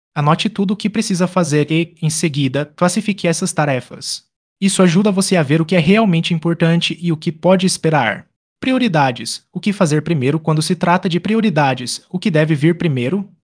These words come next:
Aqui está uma maneira simples de pensar sobre isso. Um.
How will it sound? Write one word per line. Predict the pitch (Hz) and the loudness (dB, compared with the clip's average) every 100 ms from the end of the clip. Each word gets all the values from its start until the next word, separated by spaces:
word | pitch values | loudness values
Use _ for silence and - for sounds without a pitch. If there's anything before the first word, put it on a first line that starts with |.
| _ | _
Aqui | 185 190 | -6 -2
está | 208 - 185 | -2 -2 -2
uma | 175 | 0
maneira | 175 151 156 | 0 2 0
simples | 156 147 160 156 | 0 -2 -2 -2
de | 147 | -2
pensar | 151 180 156 151 | -2 0 0 0
sobre | 180 170 | -2 -2
isso. | 135 117 - 127 - | -2 -4 -8 -12 -10
Um. | 120 107 | -8 -8